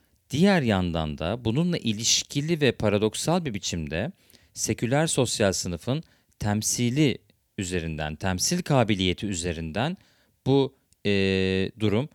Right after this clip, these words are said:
gerçekleşiyor ve sürüyor diyebiliriz. Dolayısıyla en başta değindiğimiz gibi kültürün karmaşık güç ilişkileri açısından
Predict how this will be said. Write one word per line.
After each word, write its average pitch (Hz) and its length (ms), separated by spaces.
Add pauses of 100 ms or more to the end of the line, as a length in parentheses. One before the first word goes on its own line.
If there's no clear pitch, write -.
(140)
gerçekleşiyor 107 840
ve 123 100
sürüyor 110 560
diyebiliriz. 92 720
Dolayısıyla 104 640 (300)
en 139 200
başta 110 340
değindiğimiz 82 520
gibi 95 280
kültürün 104 600 (360)
karmaşık 110 760
güç 123 220
ilişkileri 95 560
açısından 85 680